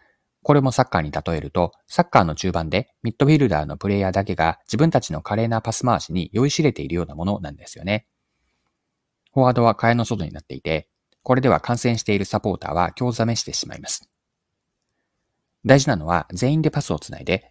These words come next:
ゴールを入れて点を取ることなんです。ミッドフィルダーからフォワードへボールがつながってこそ、え、つまり認知とか購入を以降を上げるマーケティング施策、まあ、広告とかですよね。マーケティング施策は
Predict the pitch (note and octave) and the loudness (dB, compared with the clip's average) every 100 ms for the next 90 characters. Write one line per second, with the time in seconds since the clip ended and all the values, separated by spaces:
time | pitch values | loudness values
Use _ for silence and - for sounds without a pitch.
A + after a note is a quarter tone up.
0 | _ D3+ E3+ F2 D2 D2+ - F#2+ - C#3+ | _ 2 2 0 -2 -4 -2 -4 -2 -4
1 | D3 C#3 C3+ - - - D2 - - - | -2 -2 -2 -4 -10 -10 -12 -6 -8 -8
2 | _ _ _ _ _ _ _ _ _ B2+ | _ _ _ _ _ _ _ _ _ 0
3 | A#2+ A#2 F2+ - - G2 G2+ - G#2+ A#2 | 4 4 0 -8 -2 0 0 -2 -4 0
4 | A2+ G#2+ D#2+ A2 A2+ G#2+ - F#2+ F#2 F2+ | 0 0 0 -2 -2 -4 -4 -6 -6 -8
5 | - - - _ _ _ - A#2 A#2 E2+ | -12 -12 -12 _ _ _ -8 -4 -2 -2
6 | E2 - _ C3 A2+ - - D2+ - - | -4 -6 _ -2 -2 -6 -8 -10 -10 -4
7 | C3 B2+ A#2+ A#2 - - D2 D2 D#2+ F2+ | 0 0 0 -2 -6 -6 -6 -6 -4 -4
8 | E2 _ A2 A2 G#2+ G2 F#2 D2+ - - | -4 _ -6 -4 -4 -2 -4 -6 -10 -16
9 | _ - A#2 - - - - - - - | _ -6 -6 -4 -6 -6 -8 -12 -12 -8
10 | A#2 - _ _ _ - A#2+ A#2 A2 G#2 | -8 -8 _ _ _ -2 0 2 0 0
11 | G#2 - E2 E2 | -6 -6 0 0